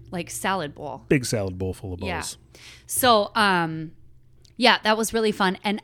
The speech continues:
Speaker 1: I, <laughs> I told Rachel, I was like, Watch me tell Ethan, like, I wanna play golf now. And
Speaker 2: Yeah.
Speaker 1: he's just gonna buy me all the golf stuff. He'll buy me
Speaker 2: I
Speaker 1: some tees.
Speaker 2: <laughs> Yeah.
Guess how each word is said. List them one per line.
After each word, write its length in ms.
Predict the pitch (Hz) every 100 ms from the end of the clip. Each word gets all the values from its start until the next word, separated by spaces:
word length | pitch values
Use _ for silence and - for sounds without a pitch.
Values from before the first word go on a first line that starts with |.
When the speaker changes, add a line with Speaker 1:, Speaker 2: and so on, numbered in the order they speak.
| -
Speaker 1:
I, 520 | 185 190 202 208 214 - - _ -
<laughs> 420 | 180 - - -
I 80 | 190
told 240 | 185 160
Rachel, 240 | 175 - 165
I 40 |
was 120 | 165
like, 180 | 175 175
Watch 320 | 170 170 -
me 140 | 247 240
tell 240 | 202 170
Ethan, 440 | 160 151 151 143 156 - - - -
like, 540 | 196 180 156 - - - _ _ -
I 60 | 240
wanna 120 | 302
play 160 | 269 226
golf 320 | 147 170 -
now. 300 | 143 139 - -
And 100 | 170
Speaker 2:
Yeah. 100 | 113
Speaker 1:
he's 100 | 92
just 180 | 190 -
gonna 140 | 170
buy 180 | 160 156
me 120 | 156
all 340 | 156 151 147
the 100 | 151
golf 300 | 156 - -
stuff. 520 | - - - - - - -
He'll 140 | 220
buy 240 | 185 175
me 60 | 139
Speaker 2:
I 20 |
Speaker 1:
some 240 | 180 165 151
tees. 680 | - 269 262 247 247 233 -
Speaker 2:
<laughs> 40 |
Yeah. 220 | 143 113